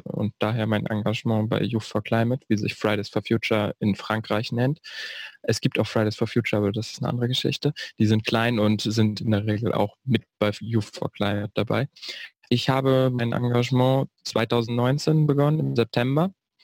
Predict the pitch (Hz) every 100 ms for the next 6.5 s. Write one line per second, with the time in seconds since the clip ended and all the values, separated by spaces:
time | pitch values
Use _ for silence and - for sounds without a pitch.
0 | _ _ _ _ 123 123 123 120 - 123
1 | 127 117 117 - 127 127 - 117 - -
2 | 113 120 110 110 110 113 117 120 107 110
3 | 107 110 110 107 113 113 113 117 113 107
4 | 143 101 - 110 107 - - - 104 -
5 | - - 110 117 110 113 104 104 - 113
6 | - - 110 110 117